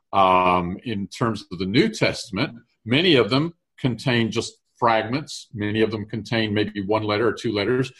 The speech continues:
But counting all of those up, there are thousands of them, whether they're little pieces or whether they're extensive, um, of, of the New Testament manuscripts. This chart shows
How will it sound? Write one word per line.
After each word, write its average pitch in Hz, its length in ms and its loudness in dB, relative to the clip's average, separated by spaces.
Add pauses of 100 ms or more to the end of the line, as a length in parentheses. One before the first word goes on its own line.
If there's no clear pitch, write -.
(220)
But 113 140 -4
counting 202 560 0
all 180 360 4
of 156 100 -2
those 151 260 4
up, 110 160 2
there 131 160 2
are 131 160 -2
thousands 139 800 0 (420)
of 104 240 4
them, 110 180 -2
whether 107 380 2
they're 98 340 0
little 120 320 2 (220)
pieces 147 460 2
or 107 80 2
whether 110 240 2
they're 101 420 2 (140)
extensive, 135 640 -2 (480)
um, 101 360 4 (120)
of, 117 440 -6
of 123 140 -4
the 120 60 -6
New 131 120 2
Testament 135 500 -4
manuscripts. - 560 -4 (340)
This 220 300 2
chart 139 400 2
shows 143 540 2